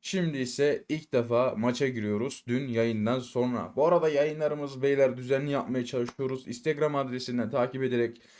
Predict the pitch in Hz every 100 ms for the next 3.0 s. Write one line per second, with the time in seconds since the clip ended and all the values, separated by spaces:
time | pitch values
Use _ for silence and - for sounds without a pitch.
0 | _ _ 196 196 180 170 156 143 131 147
1 | 151 _ _ 131 160 165 143 131 131 -
2 | 113 117 135 123 120 139 - 139 143 -